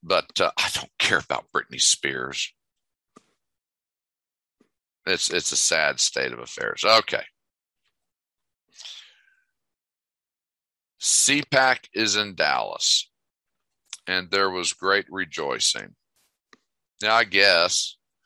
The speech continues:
it's their second one this year. What do they think they're going to accomplish different? And yes, Donald will be in town. And for those of you that know me, you know exactly how I feel about this. You get behind somebody.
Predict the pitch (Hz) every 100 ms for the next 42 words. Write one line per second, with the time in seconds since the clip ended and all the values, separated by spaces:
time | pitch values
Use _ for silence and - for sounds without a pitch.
0 | _ _ _ 92 120 113 - 131 120 104
1 | 110 120 107 95 - 90 92 101 110 110
2 | 101 117 110 - 101 107 107 98 92 -
3 | 113 110 101 - - 107 - 64 - _
4 | _ - _ - _ - 139 156 135 139
5 | 135 - 120 131 135 120 110 113 117 113
6 | - 95 90 87 90 90 - 107 117 107
7 | 104 113 98 113 123 123 110 98 92 98
8 | 110 98 - 123 147 117 113 104 104 98
9 | 87 78 71 - 62 - - - - _
10 | _ _ _ _ _ _ _ _ _ _
11 | _ - _ _ _ - - - 151 147
12 | 165 - 113 135 135 - 120 98 90 82
13 | 67 -